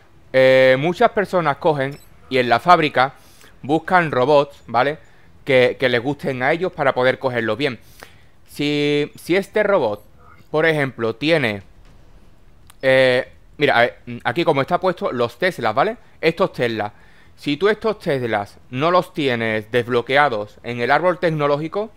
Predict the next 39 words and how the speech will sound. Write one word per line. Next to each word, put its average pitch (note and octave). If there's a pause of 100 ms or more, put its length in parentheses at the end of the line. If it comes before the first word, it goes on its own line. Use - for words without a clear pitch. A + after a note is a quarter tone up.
(520)
no E3
puedes D#3
coger D3
este C#3
robot, A2
o -
sea, A#2
no C3+
puedes C#3
obtenerlo, C3 (280)
porque A#2+
te B2
falta D3+
la C3+
pieza, C3 (680)
eh, A#2
bueno, B2+
una D#3+
de E3
las D#3+
piezas F#3 (300)
que C3
tiene D#3
el C3
robot C3
este. A#2 (580)
Fa-, E3+
eh, C#3 (280)
pasa F#3+
con C#3
todo, B2+
¿vale? D3+
Si B2
tú F3
no G3
tienes F3+
desbloqueado E3
estos E3+
escudos, D#3